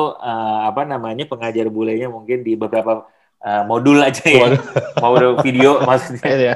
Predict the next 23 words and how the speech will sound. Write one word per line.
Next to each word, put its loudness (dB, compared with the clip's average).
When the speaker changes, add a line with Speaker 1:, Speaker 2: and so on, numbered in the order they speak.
Speaker 1:
gambar. 6
<laughs> 0
Nah, -12
kita. -12
Speaker 2:
Oke. 0
Speaker 1:
Nah, -12
jadi, 0
eh, -6
apa -12
namanya, -14
kita -8
ada -14
course-nya -14
di -10
sini, -20
ada -20
lima -20
belas. -16
Jadi -14
description -14
course-nya -12
udah -10
ada. -10